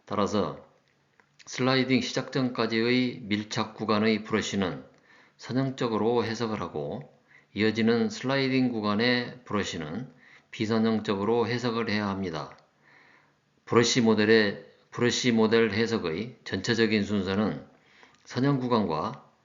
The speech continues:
비선형 구간에 대해서 따로따로 계산식을 수립을 하고 슬라이딩 시작점을 구한 다음에 구간 적분을 통하여 이 두 개를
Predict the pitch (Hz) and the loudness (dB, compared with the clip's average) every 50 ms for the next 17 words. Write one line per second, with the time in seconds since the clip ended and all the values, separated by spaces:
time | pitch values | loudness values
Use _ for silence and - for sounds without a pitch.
0 | _ _ _ _ _ _ _ _ - - 110 123 127 120 123 120 117 104 101 101 | _ _ _ _ _ _ _ _ -2 0 4 4 4 4 4 2 2 0 0 0
1 | 107 104 101 95 90 92 87 82 80 110 113 95 78 71 - - - _ _ _ | 2 2 2 2 2 2 0 0 0 0 0 0 0 -4 -8 -14 -20 _ _ _
2 | _ _ _ _ _ _ _ _ _ _ - 123 123 123 127 127 123 120 - - | _ _ _ _ _ _ _ _ _ _ -4 -2 0 2 2 2 0 -2 -2 -2
3 | 110 98 92 92 117 139 123 127 - - _ _ _ _ - 104 98 110 113 110 | -2 0 0 0 -2 -2 -4 -8 -12 -18 _ _ _ _ -4 0 2 4 2 2
4 | 101 - 104 101 117 123 123 123 123 - - - - - 120 113 110 101 104 90 | 2 0 -2 0 2 2 2 2 0 -2 -8 -10 -8 -4 -2 -2 0 0 0 -2
5 | 85 87 98 95 85 73 67 - - - _ _ _ _ _ _ - - - 139 | 0 0 0 0 0 0 -4 -10 -18 -20 _ _ _ _ _ _ -14 -8 -2 0
6 | 143 139 139 135 127 135 135 135 131 123 - - - 147 147 - - 123 85 78 | 0 2 0 0 0 0 0 0 0 0 -2 -2 -2 -4 -4 -2 -4 -4 -2 -2
7 | 78 80 104 143 143 - _ _ _ _ _ _ _ _ _ _ - - 110 107 | -4 -6 -6 -8 -10 -16 _ _ _ _ _ _ _ _ _ _ -4 0 0 2
8 | 104 95 98 90 87 87 95 107 101 87 71 - - - _ _ _ _ _ _ | 2 2 0 0 0 0 -2 -2 -2 -2 -6 -10 -16 -20 _ _ _ _ _ _
9 | _ _ _ _ _ _ _ _ _ _ _ _ - _ _ _ _ _ _ _ | _ _ _ _ _ _ _ _ _ _ _ _ -20 _ _ _ _ _ _ _
10 | _ _ _ _ _ _ _ _ _ - - 127 123 120 110 117 110 - - 127 | _ _ _ _ _ _ _ _ _ -2 8 10 10 10 10 8 4 4 2 4
11 | 110 107 104 98 - - 113 104 95 87 85 85 95 120 147 147 - - _ _ | 4 4 2 2 0 -2 -2 0 0 0 -2 -2 -4 -6 -8 -10 -14 -20 _ _
12 | _ _ _ _ _ - 98 101 98 101 - 113 104 107 107 98 87 85 101 120 | _ _ _ _ _ -4 -4 -4 -2 -2 -4 -2 2 4 4 4 4 0 0 -2
13 | 127 147 - | -4 -8 -14